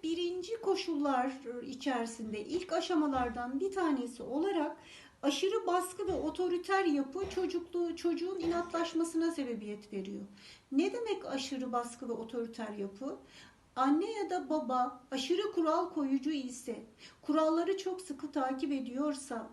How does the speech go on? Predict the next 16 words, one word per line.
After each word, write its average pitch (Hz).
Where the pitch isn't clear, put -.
kurallar 302
üzerinden 302
tekrar 311
tekrar 294
çocuğuna 277
"Şöyle 294
yapacaksın, 269
böyle 285
yapacaksın, 269
böyle 330
yapmalısın." 285
diyorsa 269
ya 269
da 311
"Böyle 339
yap 294